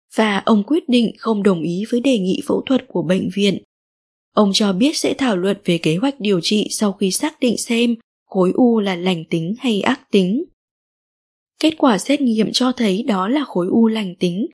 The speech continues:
và ông chỉ cần uống thuốc. Ông không hề cắt bỏ bất cứ thứ gì hay xạ trị. Chỉ vài ngày trước, các bác sĩ đã nhấn mạnh với ông, khối u của ông chín mươi chín phẩy chín phần trăm là ác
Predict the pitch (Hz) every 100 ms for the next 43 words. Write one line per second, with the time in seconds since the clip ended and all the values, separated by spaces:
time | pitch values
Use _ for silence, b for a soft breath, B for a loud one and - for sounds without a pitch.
0 | _ _ - 214 - 220 220 226 190 202
1 | 180 170 170 208 277 349 359 _ _ _
2 | _ _ _ _ 233 220 220 240 226 214
3 | 175 311 - 247 185 190 285 - 208 214
4 | 220 247 262 233 185 185 202 185 - 214
5 | - 220 208 - - _ _ _ _ _
6 | - 233 202 160 196 185 190 160 - 285
7 | 339 _ _ _ 294 294 330 - - 262
8 | 285 233 196 185 247 285 - 185 180 -
9 | 254 254 247 _ _ _ _ _ - 202
10 | 208 262 240 220 180 214 226 220 - 196
11 | 269 285 226 190 226 285 214 185 185 302
12 | 202 - 220 214 202 - 277